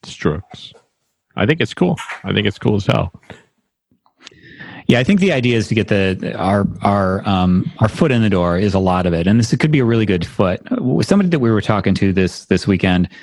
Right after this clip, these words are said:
Speaker 2: um, is, <clears throat> uh, like, her, her father's real connected in the industry, say. And I know that one of the things that I, she didn't say it to me. I feel like she said it to you, Sean. She was like, "It's just one relationship. That's all you need."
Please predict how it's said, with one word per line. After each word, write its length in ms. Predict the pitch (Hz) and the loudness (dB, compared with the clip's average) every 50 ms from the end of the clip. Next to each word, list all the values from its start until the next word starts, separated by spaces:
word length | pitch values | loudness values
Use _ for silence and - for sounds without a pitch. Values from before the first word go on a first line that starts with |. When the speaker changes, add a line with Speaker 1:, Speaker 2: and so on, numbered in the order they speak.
| - - _ _ _ - | -20 -20 _ _ _ 0
Speaker 2:
um, 480 | 101 92 90 85 85 82 82 - - _ _ _ | 0 2 2 2 2 2 2 0 -2 _ _ _
is, 520 | 113 101 98 95 92 90 87 85 - - - _ _ - | 2 2 4 2 2 0 0 -2 -6 -12 -16 _ _ -8
<clears throat> 440 | - - - 101 98 - - _ - | -8 -8 -8 -10 -16 -18 -12 _ -2
uh, 340 | 104 - - 117 - - - - - _ _ _ - | 0 0 0 0 -2 -4 -6 -8 -14 _ _ _ 0
like, 160 | 110 107 98 | 0 2 2
her, 180 | - 107 113 117 - | 2 0 0 0 0
her 120 | 110 107 | 0 0
father's 420 | - - 110 104 98 98 92 - | 2 0 0 0 0 0 0 0
real 100 | 107 92 | 0 -2
connected 440 | - - 95 92 85 80 - 90 82 | 0 0 0 0 0 0 0 2 2
in 140 | 85 82 82 | 4 4 4
the 180 | 80 80 - - | 2 2 2 2
industry, 520 | 90 85 80 82 - - - - - - - | 2 0 0 -2 -4 -4 -4 -4 -6 -6 -4
say. 320 | - - - - - - - - - - - - | -4 -2 -2 -2 -4 -6 -6 -12 -20 -20 -4 -2
And 180 | - 95 101 | 0 2 2
I 180 | 107 101 110 113 | 2 2 2 2
know 140 | 120 120 117 | 2 2 2
that 100 | 107 104 | 0 2
one 120 | 107 113 110 | 2 2 2
of 60 | 107 | 2
the 80 | 98 | 2
things 240 | 85 110 101 95 90 - | 2 2 2 2 2 2
that 100 | 98 90 | 2 2
I, 220 | 90 90 95 117 - - | 2 0 -2 -4 -4 -6
she 160 | - - - 151 | -4 0 2 2
didn't 160 | 160 160 - | 2 2 2
say 140 | - 151 127 | 2 0 0
it 60 | - | 0
to 80 | - | 2
me. 140 | 113 117 110 101 | 2 2 2 0
I 40 | |
feel 140 | 92 - 120 | 0 0 0
like 120 | 104 98 - | 0 -2 -2
she 120 | - - | -6 -4
said 180 | - - 98 90 | -2 0 0 2
it 100 | 85 - | 0 0
to 100 | - 85 | 2 2
you, 160 | 85 87 85 | 2 2 2
Sean. 380 | 82 - 90 85 85 85 87 | 0 0 0 0 0 0 0
She 80 | 85 98 | 0 2
was 80 | 104 104 | 2 2
like, 120 | 104 98 | 2 2
"It's 120 | 101 101 | 0 0
just 140 | 107 110 101 | 0 2 2
one 160 | 95 95 95 | 4 4 4
relationship. 640 | 92 90 87 82 82 90 87 - 95 - - 98 - | 4 4 2 2 2 0 0 -2 -2 -2 -2 -2 -2
That's 180 | 82 - - - | -4 -2 0 2
all 140 | 92 87 87 | 2 2 4
you 80 | 87 | 2
need." 280 | 87 87 82 78 - | 2 2 2 0 -2